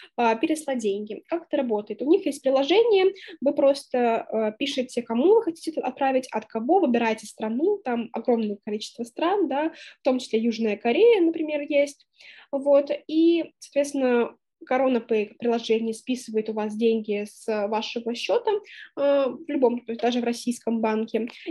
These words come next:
и отправляет непосредственно человеку, которого вы отметили. Вот, там нужно указать паспортные данные, естественно.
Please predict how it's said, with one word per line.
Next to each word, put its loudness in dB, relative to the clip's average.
и 4
отправляет 2
непосредственно -2
человеку, -2
которого 0
вы 2
отметили. -4
Вот, -2
там -2
нужно 0
указать -2
паспортные -4
данные, 2
естественно. -4